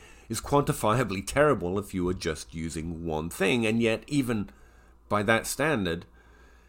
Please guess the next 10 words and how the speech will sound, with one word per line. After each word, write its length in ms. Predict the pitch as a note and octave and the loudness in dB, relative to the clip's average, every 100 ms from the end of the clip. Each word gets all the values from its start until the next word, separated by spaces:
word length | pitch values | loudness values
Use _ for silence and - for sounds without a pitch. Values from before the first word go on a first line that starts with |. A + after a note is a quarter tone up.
| - - - - G#2+ G2 | -20 -20 -20 -20 -20 -6
there's 340 | A#2 A2 A2 G#2+ | 2 4 4 0
a 120 | G2+ | -4
twenty 360 | - - C3+ | 0 4 4
percent 400 | C3 A2+ G#2 G2+ | 4 0 0 -2
difference 480 | F2+ F#2 - F2+ - - | -2 -4 -4 -8 -8 -12
in 140 | F2 | -6
likelihood 680 | F#2 F#2 F#2 F#2 E2+ E2 E2 | -2 -2 -2 -2 -4 -4 -6
of 140 | D#2+ | -6
hitting 420 | F2+ F3 C#3+ A2+ G#2+ | 0 2 2 2 0
with 220 | G#2 | -2